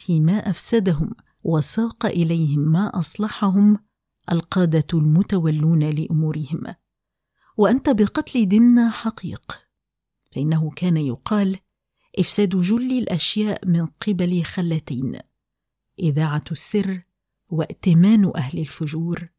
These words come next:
وإن الذي أنشب العداوة بينك وبين شتربة أنصح الوزراء وخير الأعوان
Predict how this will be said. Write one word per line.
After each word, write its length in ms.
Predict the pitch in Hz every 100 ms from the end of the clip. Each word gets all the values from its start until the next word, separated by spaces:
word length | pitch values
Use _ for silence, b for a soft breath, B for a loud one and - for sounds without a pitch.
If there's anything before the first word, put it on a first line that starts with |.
| _ _ -
وإن 280 | 190 196
الذي 420 | 196 196 233 247 -
أنشب 500 | 226 247 - 214 156
العداوة 640 | 156 147 160 165 196 185 -
بينك 640 | 180 156 170 214 196 - 175
وبين 480 | 160 147 156 151
شتربة 600 | 147 165 - 190 185 165 143 _ _ _ _ _ -
أنصح 500 | 262 262 - 160 180
الوزراء 800 | 160 165 170 165 170 220 - 185
وخير 600 | 170 165 - 202 208 202
الأعوان 760 | 170 139 156 160 180 196 180